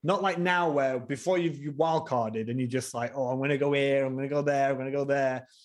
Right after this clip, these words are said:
On a, when I wild card, I want fifteen or fourteen players, and I want every transfer to be an attack, not, "Oh, I, I've got this guy." A little bit like now, right? We don't have a bench,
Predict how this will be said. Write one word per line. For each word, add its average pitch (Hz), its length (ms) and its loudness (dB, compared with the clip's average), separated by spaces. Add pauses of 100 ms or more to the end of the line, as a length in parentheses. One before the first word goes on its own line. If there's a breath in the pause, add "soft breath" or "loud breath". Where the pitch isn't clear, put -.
(140 soft breath)
On 147 120 0
a, 147 120 4
when 151 360 0
I 160 60 2
wild 160 340 2
card, 123 280 -2
I 131 40 0
want 131 340 -2
fifteen 160 580 -2
or 123 100 -4
fourteen 147 640 0
players, 123 720 -6 (560)
and 135 180 2
I 135 80 4
want 135 260 2
every 143 260 0
transfer 139 540 -2
to - 140 -2
be 120 220 0
an 117 100 -2
attack, 110 480 -6 (100)
not, 127 360 0 (320)
"Oh, 131 180 0
I, 107 520 -2
I've 104 140 -12
got 117 240 -6
this 113 200 -10
guy." 110 600 -6
A 147 80 2
little 180 160 4
bit 170 120 2
like 156 200 2
now, 156 300 2
right? 117 260 -2
We 143 100 -2
don't 170 200 2
have 151 140 2
a 135 40 2
bench, 127 560 -2